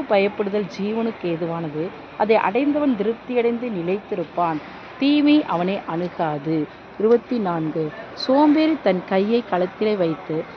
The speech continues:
அதை திரும்ப தன் வாயண்டைக்கு எடுக்காமல் இருக்கிறான். இருபத்தி ஐந்து, பரியாசக்காரனை அடி, அப்பொழுது பேதை எச்சரிக்கப்படுவான்,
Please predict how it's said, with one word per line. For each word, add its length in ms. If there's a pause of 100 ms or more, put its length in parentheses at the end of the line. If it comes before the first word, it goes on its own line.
(140)
அதை 180
திரும்ப 420
தன் 260
வாயண்டைக்கு 640
எடுக்காமல் 540
இருக்கிறான். 500 (180)
இருபத்தி 400
ஐந்து, 360 (420)
பரியாசக்காரனை 1040
அடி, 240 (120)
அப்பொழுது 520
பேதை 400
எச்சரிக்கப்படுவான், 960